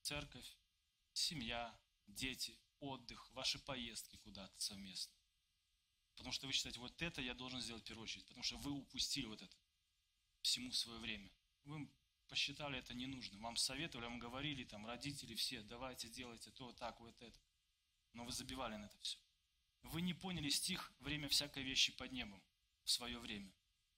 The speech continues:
Насколько важно, друзья, правильно использовать время в духовной жизни,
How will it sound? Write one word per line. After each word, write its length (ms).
Насколько 580
важно, 480
друзья, 300
правильно 460
использовать 460
время 260
в 100
духовной 560
жизни, 360